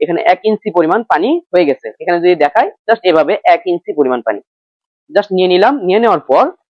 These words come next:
এখানে দেখতেছেন হচ্ছে একটা হ্যাচিং ট্রে, আমি হ্যাচিং ট্রেটা সরিয়ে নেবো, নাহলে আমি ভিতরে ঢুকতে পারবো না। এটা কিভাবে ঢুকবো? হ্যাচিং ট্রেটা আমি নামিয়ে নিলাম। নামিয়ে নেওয়ার পর just এটা আমি সেই, এই যে ভিতরে একটা প্লাগ দেওয়া আছে, ভিতরে একটা প্লাগ দেওয়া আছে, এই প্লাগে just এটা লাগিয়ে দিব,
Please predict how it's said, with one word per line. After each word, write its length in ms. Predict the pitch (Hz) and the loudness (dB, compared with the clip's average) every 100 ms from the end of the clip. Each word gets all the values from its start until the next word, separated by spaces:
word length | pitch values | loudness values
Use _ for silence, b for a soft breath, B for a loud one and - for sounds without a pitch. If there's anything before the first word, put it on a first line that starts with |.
| - | -2
এখানে 160 | 214 | 2
দেখতেছেন 500 | 196 208 220 214 254 | 2 0 0 0 2
হচ্ছে 240 | 247 196 214 | 2 2 2
একটা 380 | 202 175 - | 4 4 2
হ্যাচিং 240 | 196 175 226 | 0 0 2
ট্রে, 100 | 208 | 2
আমি 120 | 190 | 2
হ্যাচিং 240 | 185 165 190 | 0 0 -2
ট্রেটা 180 | 190 190 | 0 0
সরিয়ে 260 | 190 185 | 0 2
নেবো, 200 | 170 151 | 2 0
নাহলে 280 | 226 165 165 | 2 2 2
আমি 120 | 170 | 0
ভিতরে 280 | 160 165 160 | -2 0 0
ঢুকতে 280 | 139 - 190 | 0 -2 0
পারবো 260 | 170 131 139 | 0 0 0
না। 120 | 220 - _ _ _ | -2 -4 _ _ _
এটা 120 | 160 | -6
কিভাবে 320 | - 175 165 | 0 2 2
ঢুকবো? 240 | 156 143 185 | -2 0 0
হ্যাচিং 240 | 147 165 | 0 -4
ট্রেটা 200 | 151 165 | -4 -2
আমি 120 | 160 | 0
নামিয়ে 260 | 160 151 160 | -2 -2 -2
নিলাম। 400 | 143 160 247 294 | 0 0 -2 -6
নামিয়ে 320 | 330 285 330 185 | -4 -2 0 2
নেওয়ার 200 | 170 135 | 2 0
পর 220 | - 208 339 _ _ _ 156 | 2 0 0 _ _ _ _
just 180 | 196 214 _ | -2 -2 _
এটা 240 | 180 180 185 | -4 0 0
আমি 220 | 196 247 - | -2 -6 -12
সেই, 480 | - 254 247 240 247 | -2 4 6 6 4
এই 220 | 196 214 | 2 2
যে 100 | 180 | 2
ভিতরে 240 | 160 185 | 0 0
একটা 120 | 185 190 | 0 0
প্লাগ 320 | - 180 156 | 2 2 2
দেওয়া 180 | 135 113 | 0 0
আছে, 160 | - - | -4 -8
ভিতরে 220 | 123 151 | -2 0
একটা 160 | - | 0
প্লাগ 260 | - - 180 | -2 0 0
দেওয়া 240 | 135 127 | 2 0
আছে, 200 | 110 - - _ | 0 -4 -16 _
এই 120 | 208 | 0
প্লাগে 420 | 254 - 196 170 254 359 _ | 0 2 2 2 0 -2 _
just 100 | 190 | -2
এটা 160 | 170 147 | 0 2
লাগিয়ে 260 | 143 127 120 | 2 0 -6
দিব, 200 | 101 | -10